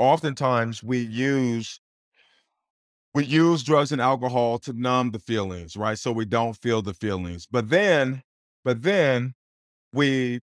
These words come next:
feel worse about it because we know that we probably shouldn't be using, and people have told us that, you know, our families and our friends have, you know, you know, made us feel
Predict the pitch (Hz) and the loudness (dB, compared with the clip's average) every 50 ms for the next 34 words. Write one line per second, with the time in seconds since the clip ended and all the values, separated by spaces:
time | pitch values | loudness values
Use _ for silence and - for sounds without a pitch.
0 | _ _ _ - 147 135 127 123 117 107 - - 151 220 254 226 220 - - - | _ _ _ 0 2 4 4 4 2 0 -4 0 2 2 2 2 0 -2 -4 -6
1 | - 127 110 117 104 104 107 107 107 110 127 123 _ _ _ _ _ - 113 139 | -6 -4 0 0 2 2 2 0 -2 -4 -6 -8 _ _ _ _ _ -4 -4 -4
2 | 127 151 143 135 127 120 127 147 147 135 139 143 143 151 151 135 143 143 135 _ | 0 2 2 2 2 0 -2 -4 -2 -2 0 0 0 0 0 0 -2 -6 -6 _
3 | _ _ _ _ _ _ _ - 120 147 147 - - 160 160 165 165 156 - - | _ _ _ _ _ _ _ -12 -8 -8 -8 -6 -4 0 0 2 0 0 -2 -4
4 | 151 127 131 127 127 127 110 104 113 113 110 107 92 104 113 113 113 110 110 110 | -6 -4 -4 -2 -2 -2 -2 0 0 0 0 -2 -2 -2 -2 -2 0 -2 -2 -4
5 | 110 - 156 147 151 156 143 123 - - 151 151 151 151 147 143 - - - 143 | -2 -4 -4 -2 0 -2 -2 0 0 2 4 4 4 2 2 -2 -4 -4 -2 -2
6 | 131 127 - _ _ _ _ _ _ - 135 131 120 110 113 110 - 165 170 165 | -2 -4 -4 _ _ _ _ _ _ -6 -2 0 2 0 0 0 0 0 2 2
7 | 160 151 156 151 143 131 120 110 107 - - 160 160 156 156 151 135 139 131 123 | 2 0 0 0 0 0 -2 -2 -4 -4 -2 0 2 2 2 2 2 0 -2 -2
8 | 120 113 _ - 139 135 113 104 104 - _ _ _ _ _ _ _ _ _ _ | -4 -12 _ -6 -4 -2 -2 -2 -4 -8 _ _ _ _ _ _ _ _ _ _
9 | _ _ _ _ - 147 139 117 110 107 120 123 123 120 120 113 - - 123 113 | _ _ _ _ -6 -2 0 0 2 2 2 2 2 2 0 -2 -4 -4 -4 -4
10 | 104 | -4